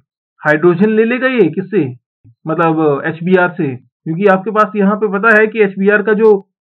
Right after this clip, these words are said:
बॉन्ड है वो कैसे, जैसे ही फ्री रेडिकल आएगा इसके क्लोज, तो यहाँ पे क्या होगा, होगा homolytically क्लीवेज होगा,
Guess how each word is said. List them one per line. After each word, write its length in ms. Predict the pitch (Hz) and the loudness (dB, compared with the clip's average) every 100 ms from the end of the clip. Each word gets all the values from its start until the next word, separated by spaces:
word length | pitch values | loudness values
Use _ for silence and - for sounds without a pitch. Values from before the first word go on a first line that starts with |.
| - | -8
बॉन्ड 280 | 147 185 208 | -2 2 4
है 60 | |
वो 120 | 214 220 | 4 4
कैसे, 440 | 226 214 214 143 | 0 2 2 2
जैसे 440 | 127 - 131 143 214 | -4 -10 -8 -2 -2
ही 40 | |
फ्री 140 | 190 | 2
रेडिकल 280 | 190 196 214 | 2 4 2
आएगा 240 | 180 202 196 | 4 2 0
इसके 200 | 190 185 | -2 -4
क्लोज, 240 | 165 190 190 | -2 -2 0
तो 80 | |
यहाँ 220 | 202 165 190 | 0 0 -2
पे 140 | 208 | -2
क्या 200 | 220 208 | 0 2
होगा, 280 | 165 147 135 | 0 -2 -2
होगा 360 | 131 143 135 | -4 -6 -8
homolytically 640 | 131 165 185 190 196 214 214 | -6 -2 0 0 0 -4 -2
क्लीवेज 340 | 202 196 214 | -2 0 2
होगा, 280 | 214 214 | 2 0